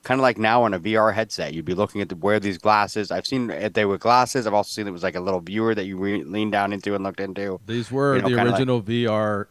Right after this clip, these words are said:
Speaker 2: glasses.
Speaker 1: Yeah. And
Speaker 2: He
Speaker 1: they took you
Speaker 2: claim-,
Speaker 1: back
Speaker 2: this
Speaker 1: in
Speaker 2: guy,
Speaker 1: time,
Speaker 2: this
Speaker 1: and
Speaker 2: author
Speaker 1: you
Speaker 2: guy
Speaker 1: could
Speaker 2: claims to have gone back and watched the crucifix,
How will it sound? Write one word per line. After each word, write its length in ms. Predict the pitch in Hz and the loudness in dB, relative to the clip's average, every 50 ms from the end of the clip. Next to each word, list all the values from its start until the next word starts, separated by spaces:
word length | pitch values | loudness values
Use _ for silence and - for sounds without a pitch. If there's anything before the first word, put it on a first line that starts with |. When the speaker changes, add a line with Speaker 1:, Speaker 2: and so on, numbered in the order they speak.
| _ _ | _ _
Speaker 2:
glasses. 580 | - 107 98 87 82 85 - - 98 - - _ _ _ _ _ | -12 -10 -10 -10 -10 -14 -16 -18 -20 -20 -20 _ _ _ _ _
Speaker 1:
Yeah. 140 | - 127 - - _ _ _ _ _ _ _ _ _ _ _ _ _ _ _ | -4 -4 -4 -6 _ _ _ _ _ _ _ _ _ _ _ _ _ _ _
And 100 | - 110 113 | 0 4 6
Speaker 2:
He 60 | 156 | 6
Speaker 1:
they 40 | 160 | 6
took 60 | - | 6
you 40 | - | 6
Speaker 2:
claim-, 180 | 208 214 220 214 | 6 6 4 4
Speaker 1:
back 180 | - 95 - | 2 0 2
Speaker 2:
this 140 | 147 180 196 | 2 2 2
Speaker 1:
in 60 | 208 | 2
Speaker 2:
guy, 200 | 202 214 202 202 | 2 4 4 6
Speaker 1:
time, 80 | 202 185 | 6 4
Speaker 2:
this 140 | 180 165 - | 4 2 2
Speaker 1:
and 60 | 147 135 | 4 4
Speaker 2:
author 240 | 156 180 - 208 190 | 4 4 2 2 0
Speaker 1:
you 40 | |
Speaker 2:
guy 180 | - 165 156 147 | 2 4 4 2
Speaker 1:
could 80 | - - | 2 0
Speaker 2:
claims 300 | 156 151 160 165 - - | 0 0 0 0 -2 -2
to 140 | - 156 | 2 2
have 160 | 147 147 131 113 | 4 2 2 2
gone 240 | 131 131 143 147 | 2 4 4 4
back 260 | 127 139 139 143 143 - | 4 2 2 2 0 -2
and 160 | 123 123 120 | -4 -2 0
watched 260 | 117 120 135 - - | 2 2 0 0 -4
the 60 | - | -6
crucifix, 480 | - - 160 180 - - - - - | -4 -2 -2 -2 -4 -8 -14 -14 -14